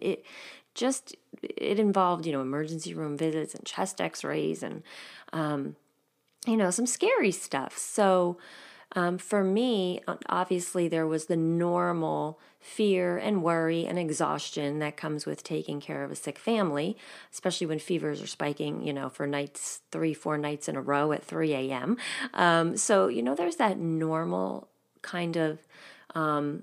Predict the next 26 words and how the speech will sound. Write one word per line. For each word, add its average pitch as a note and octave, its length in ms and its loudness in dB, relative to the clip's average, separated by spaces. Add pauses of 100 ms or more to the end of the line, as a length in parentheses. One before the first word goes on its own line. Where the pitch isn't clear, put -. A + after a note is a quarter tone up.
hard D#3+ 380 2
time D#3 500 -4
that F3 240 -4
comes. E3 360 -2
But - 180 -2
I A#3 120 4
also F#4+ 520 2
started F3+ 420 0
to - 80 -10
go E3 180 2
downhill D3+ 1120 -2
a D#3 240 -4
lot, D3+ 320 -2 (400)
um, D3+ 340 -2
with D#3+ 300 -2 (120)
my D#3 440 -2
worry. F#3+ 640 0
And E3 240 0
I've D#3 120 -4
talked D#3 200 -4
about D3 220 -2
that D3+ 160 -4
before D#3+ 380 -4
many C#3+ 320 -4
times, F3+ 460 -4
how E3 280 -2